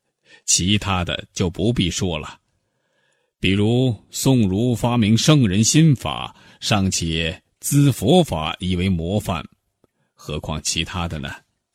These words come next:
但是宋儒气量狭小，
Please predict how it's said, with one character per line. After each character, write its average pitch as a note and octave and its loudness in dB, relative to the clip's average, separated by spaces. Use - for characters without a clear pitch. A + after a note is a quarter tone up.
但 E2 -4
是 E2 -6
宋 A2 0
儒 G#2+ 0
气 A#2 0
量 G2+ 0
狭 G#2 -2
小， D2 -6